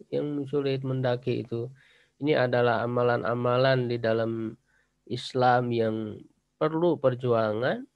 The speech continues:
ya, perlu pengorbanan. Yaitu apa? Misalnya yang pertama adalah memerdekakan hamba sahaya. Itu, ya, di zaman awal-awal Islam itu adalah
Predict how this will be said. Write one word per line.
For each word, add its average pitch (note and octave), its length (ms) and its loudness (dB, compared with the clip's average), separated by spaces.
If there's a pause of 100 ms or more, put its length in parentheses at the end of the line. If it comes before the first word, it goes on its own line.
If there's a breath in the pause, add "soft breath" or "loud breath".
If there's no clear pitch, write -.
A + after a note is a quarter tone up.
(160)
ya, - 240 -6 (160)
perlu C3+ 320 0
pengorbanan. B2+ 800 0 (240)
Yaitu C3 400 0
apa? D#3 320 -2
Misalnya C3 320 -2
yang B2+ 100 -4
pertama B2+ 460 -4
adalah A#2 320 -4
memerdekakan A2 960 -6
hamba F#2+ 240 -12
sahaya. - 560 -16 (1300)
Itu, G2+ 400 -10
ya, G#2+ 240 -8
di G#2 160 -6
zaman G2+ 400 -8
awal-awal G2 640 -6
Islam C3 480 -2 (240)
itu B2+ 320 -8
adalah G#2 320 -6